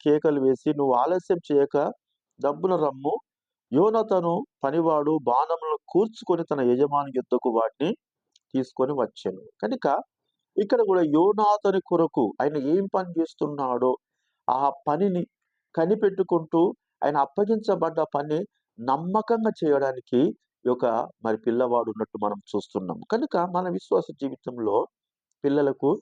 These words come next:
పనులు నేర్పించాలి, పనులు చెప్పాలి, దేవుని కొరకు తయారు చేసే వ్యక్తులుగా మనము తీర్చిదిద్దాలి. వారికి అనుకునేని కొనిచ్చుకుంటా, వాళ్ళని గాబరం చేసినట్లయితే వాళ్ళు దేనికి పనికి రాకుండా అవుతారు. కనుక ఈ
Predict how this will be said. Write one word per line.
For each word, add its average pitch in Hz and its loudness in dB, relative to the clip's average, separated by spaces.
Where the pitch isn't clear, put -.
పనులు 196 2
నేర్పించాలి, 107 -2
పనులు 202 2
చెప్పాలి, 107 -6
దేవుని 208 2
కొరకు 170 0
తయారు 135 0
చేసే 123 -2
వ్యక్తులుగా 107 -2
మనము 107 -2
తీర్చిదిద్దాలి. 135 -2
వారికి 117 0
అనుకునేని 117 -4
కొనిచ్చుకుంటా, 123 -4
వాళ్ళని 131 -2
గాబరం 208 0
చేసినట్లయితే 143 -4
వాళ్ళు 123 0
దేనికి 127 -2
పనికి 110 -6
రాకుండా 113 -4
అవుతారు. - -6
కనుక 202 -2
ఈ - -2